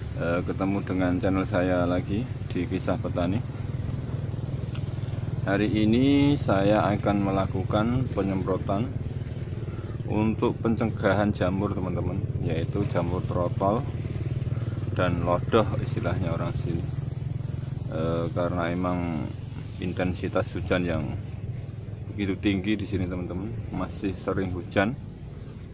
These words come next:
dan nggak tanggung-tanggung. Hujannya tuh siang, malam, siang, malam sering hujan, jadinya, eh, saya pencegahan.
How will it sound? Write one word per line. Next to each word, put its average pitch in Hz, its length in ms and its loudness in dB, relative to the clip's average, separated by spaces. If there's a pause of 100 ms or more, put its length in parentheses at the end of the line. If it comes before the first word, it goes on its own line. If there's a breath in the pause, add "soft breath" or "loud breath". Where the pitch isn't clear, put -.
(120)
dan 98 180 4
nggak 85 160 2
tanggung-tanggung. 101 800 2 (400)
Hujannya 101 400 2
tuh 117 80 0
siang, 107 480 2 (1120 loud breath)
malam, 92 640 2
siang, 101 400 2
malam 101 480 0 (240)
sering 95 320 -2
hujan, 104 320 2
jadinya, 95 480 0 (640 loud breath)
eh, 85 720 2
saya 92 240 0
pencegahan. 92 720 0